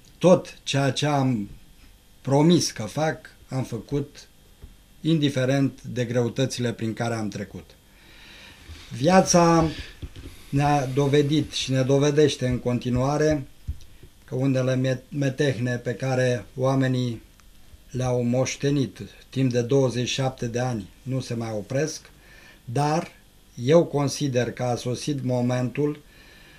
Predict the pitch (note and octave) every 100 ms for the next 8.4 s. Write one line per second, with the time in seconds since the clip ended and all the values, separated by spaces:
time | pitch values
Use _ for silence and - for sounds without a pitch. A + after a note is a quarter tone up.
0 | - - C#3+ D#3 B2+ - D3+ D#3 F3 E3+
1 | D#3+ C3+ E3 C#3+ A#2+ G#2 F#2 - - E3+
2 | D#3 C#3 B2 C3+ B2+ A#2+ A2 G2 - -
3 | - D3 C3 B2 A2 C3+ C3+ D3 E3 D#3
4 | - - - - A#2+ A#2 - C#3 C3 B2
5 | G#2 A#2+ A2+ G#2+ C#3+ E3 E3+ - - -
6 | - - D3 C#3+ C#3 C#3 C3+ C#3+ C3+ C#3
7 | B2+ B2+ C#3 E3 C#3+ C#3 C#3 C3+ B2 C3
8 | B2 - G2+ G2